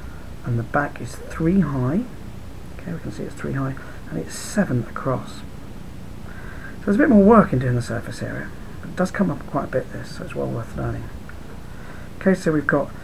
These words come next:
remember there were two triangles here. I've shown you how to work them out, um, in the first part of the problem. So it's six and six, and it's twelve, and then we've got to add twelve, thirty-five, twenty-eight, and twenty-one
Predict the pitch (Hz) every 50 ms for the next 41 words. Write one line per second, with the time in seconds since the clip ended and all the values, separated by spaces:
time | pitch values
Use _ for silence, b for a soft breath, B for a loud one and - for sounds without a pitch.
0 | B B B - 175 165 160 151 147 - - - - 226 214 - - 143 131 127
1 | 123 127 127 120 - - 127 117 113 117 127 139 - 147 - - - - - 170
2 | 160 156 147 131 120 120 113 - - 123 117 - - - 110 113 117 117 - -
3 | - - - - - - 123 123 123 120 - 127 117 113 110 - - 131 123 120
4 | 120 - - - - - - - - - - - - 120 120 - - 120 123 -
5 | B B B B B B B B B B B B B - - - - - 135 117
6 | - - - 120 113 117 - - 64 58 - - - - - - - - - -
7 | - - - - - - - - - - - - - - - - - - - -
8 | - - - 123 113 107 - - - 127 117 110 107 104 101 - - 135 123 120
9 | 113 113 - - - - 123 110 107 - - 143 135 135 127 - - 120 113 107
10 | - - 127 - 131 120 113 110 117 - - - 107 110 110 - - - 95 98
11 | - - - - - - 107 113 117 - 113 110 110 107 110